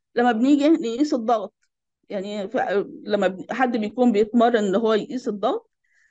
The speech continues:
فبيرب-، بيربط القب بتاع الجهاز، وفي الحالة دي ب-، بيضغط، ف-،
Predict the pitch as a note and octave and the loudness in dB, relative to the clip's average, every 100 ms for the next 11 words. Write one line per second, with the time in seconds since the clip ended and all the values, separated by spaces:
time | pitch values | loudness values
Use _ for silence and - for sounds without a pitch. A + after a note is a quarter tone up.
0 | _ - A3 F#3+ A3 C4 - - G#3 A3+ | _ 0 2 4 2 -4 -8 -10 0 2
1 | C#4 B3 - B3 C#4+ A3 G#3+ - G3 - | 2 0 -2 0 2 2 -4 -6 -6 -4
2 | B3 G#3+ A3+ A3+ G#3+ F#3+ F#3+ A#3+ D#4+ G#4+ | -4 -2 0 0 0 -2 0 2 2 0
3 | - _ _ _ _ F#3 F#3+ G3+ A3 A#3+ | -8 _ _ _ _ -6 -6 -4 -4 0
4 | C#4 C4 A3 G3 A#3+ F#4+ - _ _ _ | 0 2 0 -2 -4 -4 -6 _ _ _
5 | - G#3 G3+ F3+ G#3+ B3+ C4 C#4 E4+ - | -2 0 0 -2 2 2 2 0 -2 -6
6 | - C#4+ | -14 -6